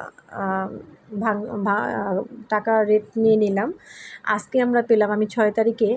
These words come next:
আমি ছয় তারিখে গিয়েছিলাম, ছয়ই মে।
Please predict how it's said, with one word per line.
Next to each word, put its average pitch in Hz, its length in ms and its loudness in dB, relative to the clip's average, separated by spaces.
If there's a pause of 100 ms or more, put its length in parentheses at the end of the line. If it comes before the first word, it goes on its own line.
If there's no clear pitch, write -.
আমি 196 240 -2
ছয় 220 340 0
তারিখে 226 460 2
গিয়েছিলাম, 214 600 4
ছয়ই 214 380 2
মে। 208 280 0